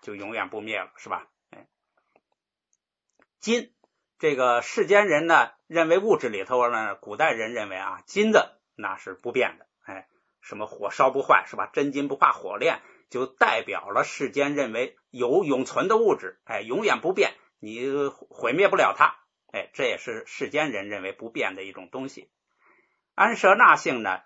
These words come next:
是舍利，就是这个，呃，高僧大德们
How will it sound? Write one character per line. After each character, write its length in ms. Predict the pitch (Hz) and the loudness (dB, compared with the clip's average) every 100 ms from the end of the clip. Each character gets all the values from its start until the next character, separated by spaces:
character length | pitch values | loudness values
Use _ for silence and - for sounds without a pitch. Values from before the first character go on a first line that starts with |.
| _ | _
是 640 | - - 120 107 95 90 - _ | -16 -10 -8 -6 -8 -8 -12 _
舍 420 | - - - 175 | -18 -4 4 6
利， 260 | 107 107 _ _ _ _ _ | 6 -2 _ _ _ _ _
就 160 | - 104 | -14 -14
是 180 | - 104 | -12 -10
这 180 | 101 95 | -10 -6
个， 340 | 98 98 98 - _ _ | -2 -2 -4 -8 _ _
呃， 260 | 104 95 95 | -10 -10 -2
高 240 | - 143 | 4 4
僧 360 | 143 147 143 - _ | 4 -2 -4 -10 _
大 180 | - - | -6 -6
德 240 | 123 110 147 | -2 0 0
们 260 | 131 95 | -2 -6